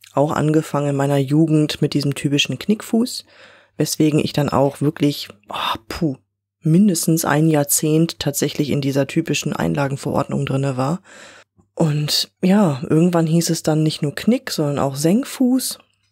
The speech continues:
Und, ähm, den habe ich angeblich bis heute auch immer noch, obwohl ich auch, ähm, seit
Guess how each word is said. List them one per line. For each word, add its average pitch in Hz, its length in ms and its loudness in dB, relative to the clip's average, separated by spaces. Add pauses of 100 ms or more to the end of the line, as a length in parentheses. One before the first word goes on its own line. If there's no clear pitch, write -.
(380)
Und, 151 520 0
ähm, 135 420 0
den 143 420 0
habe 147 160 2
ich - 160 -4
angeblich 143 580 -2
bis - 200 -6
heute 165 360 2
auch 147 160 0
immer 208 260 2
noch, 220 260 2
obwohl 147 300 0
ich - 160 -4
auch, 170 360 -2
ähm, 147 600 -4
seit - 340 -4